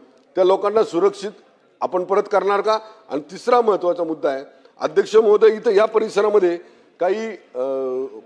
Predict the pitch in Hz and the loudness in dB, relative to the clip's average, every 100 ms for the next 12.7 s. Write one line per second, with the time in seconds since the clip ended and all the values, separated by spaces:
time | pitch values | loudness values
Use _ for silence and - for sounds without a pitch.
0 | _ _ _ _ 170 214 - 190 190 190 | _ _ _ _ 2 2 0 -4 -4 0
1 | 202 202 202 208 202 196 196 190 196 160 | 0 0 -2 2 0 0 -2 -4 -8 -2
2 | 180 175 147 135 - 120 139 170 185 190 | -2 2 2 0 -8 -6 -4 -2 -2 -2
3 | 202 - - _ _ _ - 113 113 113 | -4 -12 -20 _ _ _ -8 -4 -2 0
4 | 156 185 175 165 156 139 110 90 - _ | 0 2 0 0 -4 -4 -4 -6 -12 _
5 | _ _ 143 160 165 160 170 170 165 156 | _ _ -2 0 0 0 2 2 0 -2
6 | 143 120 123 104 151 165 160 156 - _ | -6 -6 -8 -4 -2 -2 -4 -8 -20 _
7 | _ 127 147 147 147 175 156 156 196 190 | _ -4 0 -2 0 0 0 0 -2 0
8 | 185 160 160 127 131 175 185 - - _ | 0 0 -2 -2 -4 -4 -4 -6 -20 _
9 | _ _ - 131 139 175 196 - 190 208 | _ _ -4 -2 2 2 0 0 -2 -2
10 | 170 147 170 185 220 - 247 175 185 202 | -2 -2 -2 -2 -10 -6 -2 0 0 -2
11 | 190 170 170 151 - - - 175 185 214 | -2 0 2 2 -2 -16 -6 -4 -2 0
12 | 226 214 214 240 233 190 | 4 4 4 2 0 0